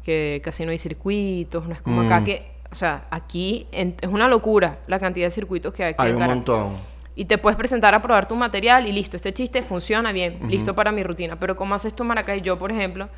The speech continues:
Speaker 1: para probar un chiste tengo que moverme hasta acá, porque no hay mucho circuito. Y obviamente me gustaría estar más en el mundo de la comedia, me gustaría
Speaker 2: ¿Quieres ser comediante?
Speaker 1: Sí, quiero ser comediante.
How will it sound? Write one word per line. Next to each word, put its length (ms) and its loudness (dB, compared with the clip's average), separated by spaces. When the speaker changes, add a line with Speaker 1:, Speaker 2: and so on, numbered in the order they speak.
Speaker 1:
para 200 4
probar 260 4
un 80 -2
chiste 280 -4
tengo 180 -2
que 60 -6
moverme 340 0
hasta 140 -4
acá, 340 -2
porque 220 -2
no 80 -2
hay 60 -2
mucho 240 -4
circuito. 500 -6
Y 1040 2
obviamente 500 2
me 120 0
gustaría 680 0
estar 340 -2
más 240 -2
en 60 -4
el 80 -4
mundo 400 0
de 140 -4
la 120 0
comedia, 400 -6
me 120 -8
gustaría 320 -6
Speaker 2:
¿Quieres 220 4
ser 200 4
comediante? 440 2
Speaker 1:
Sí, 100 0
quiero 300 -2
ser 220 -6
comediante. 520 -8